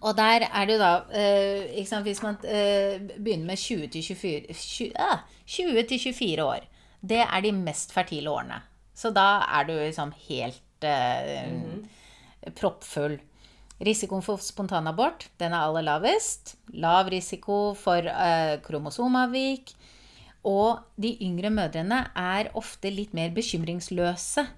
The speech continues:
Speaker 1: Eh, de går ikke og forestiller seg så fælt det som kan gå gærent.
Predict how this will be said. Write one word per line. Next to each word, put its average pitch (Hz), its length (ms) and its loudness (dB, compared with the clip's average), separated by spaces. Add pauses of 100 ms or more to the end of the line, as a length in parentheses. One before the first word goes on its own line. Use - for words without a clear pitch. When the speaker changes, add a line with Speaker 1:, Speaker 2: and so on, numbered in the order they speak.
(480)
Speaker 1:
Eh, 202 460 2
de 208 140 -6
går 175 500 -2
ikke 185 80 -6
og 240 80 -2
forestiller 147 440 0
seg 151 160 -4
så 170 140 -6
fælt 151 300 -2
det 139 120 -6
som 156 160 -8
kan 151 200 -4
gå 147 160 -2
gærent. 127 500 -4